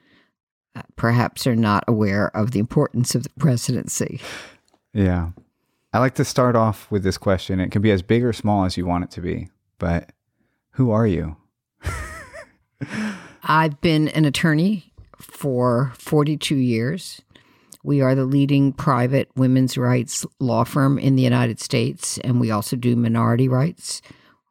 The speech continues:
Speaker 1: We're well known, for example, for more than forty years of, uh, lawsuits and advocacy for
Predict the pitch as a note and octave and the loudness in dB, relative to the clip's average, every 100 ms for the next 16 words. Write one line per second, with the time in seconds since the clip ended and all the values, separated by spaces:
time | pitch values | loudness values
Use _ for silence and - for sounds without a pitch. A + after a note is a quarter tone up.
0 | _ C3 A#2+ A#2+ B2+ B2 B2 A#2+ A#2+ - | _ -6 -2 2 2 4 4 2 0 -4
1 | A2 A2+ B2 A2+ - G#2+ F#2 - - A#2+ | -4 0 0 0 -2 -4 -6 -10 -4 -2
2 | A2 G#2 G#2 A2+ _ _ _ _ _ _ | 0 -2 -2 -6 _ _ _ _ _ _
3 | _ _ _ _ - G3+ F3 E3+ E3 D3+ | _ _ _ _ -8 -4 0 2 4 4
4 | D3 C3+ C3+ C3 B2+ B2 - C#3 C3+ C3 | 2 2 2 2 2 0 0 2 2 2
5 | B2 B2 C3+ C3 C#3+ - - - C3 A#2 | 2 2 2 0 -2 -4 -8 -4 -2 -2
6 | A2 B2+ - _ - A2+ - - B2 C3+ | -4 -12 -20 _ -6 -6 -6 -8 0 2
7 | C#3 - D#3 C#3+ - - - - C3+ B2 | 2 2 0 0 -4 -8 -6 0 2 2
8 | A#2 A#2 - C3+ C3 B2+ - A#2 - C3+ | 2 0 0 0 0 -2 -2 -4 -2 0
9 | A#2 A2 - C3 A2+ A2+ | 0 -4 -6 -4 0 -2